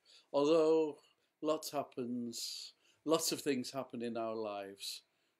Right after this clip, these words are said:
the constant is God with us.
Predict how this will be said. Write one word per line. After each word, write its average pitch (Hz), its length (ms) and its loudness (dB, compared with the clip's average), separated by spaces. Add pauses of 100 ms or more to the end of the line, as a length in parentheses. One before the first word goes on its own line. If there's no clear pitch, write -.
(160)
the 123 300 -2
constant 123 760 -6 (440)
is 107 320 -8 (120)
God 107 320 -6 (260)
with 98 260 -12 (100)
us. - 280 -10